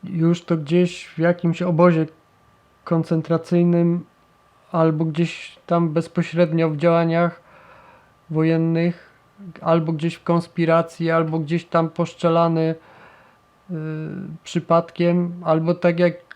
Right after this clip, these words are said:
brat mojego dziadka wyszedł do sklepu i dostał odłamkiem. Przypadkowo zupełnie. I postawa pokojowa Polaków wcale mnie nie dziwi,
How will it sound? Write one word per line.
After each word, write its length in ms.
brat 420
mojego 400
dziadka 680
wyszedł 520
do 120
sklepu 680
i 120
dostał 680
odłamkiem. 680
Przypadkowo 760
zupełnie. 520
I 280
postawa 880
pokojowa 720
Polaków 600
wcale 380
mnie 200
nie 180
dziwi, 520